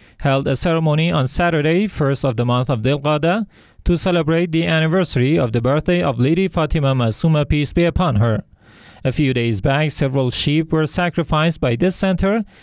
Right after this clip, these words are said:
and the meat was donated to needy and low-income households. This ceremony was held to honor the memory of Imam al-Mahdi. May God hasten his reappearance.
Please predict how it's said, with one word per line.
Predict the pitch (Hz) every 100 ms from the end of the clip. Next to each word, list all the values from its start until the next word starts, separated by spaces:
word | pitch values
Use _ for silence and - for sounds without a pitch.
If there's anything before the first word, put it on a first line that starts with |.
| -
and | - 127
the | 113
meat | 120 165 185
was | 143 117
donated | 127 160 180 175 175 -
to | 131
needy | 123 143 170 175
and | 120
low-income | 117 131 151 143 170
households. | 147 165 123 135 113 104 - - _ - - -
This | 131 -
ceremony | 143 139 139 143
was | 160 127 -
held | 135 139
to | 143
honor | 139 135 143 165
the | 147
memory | 139 151 151 160 180
of | 139
Imam | 139 131 123
al-Mahdi. | 113 135 185 196 220 208 - _ -
May | 127 117
God | 113 131 143
hasten | 135 151 139 160
his | 156 151
reappearance. | 165 170 - 170 117 113 107 - -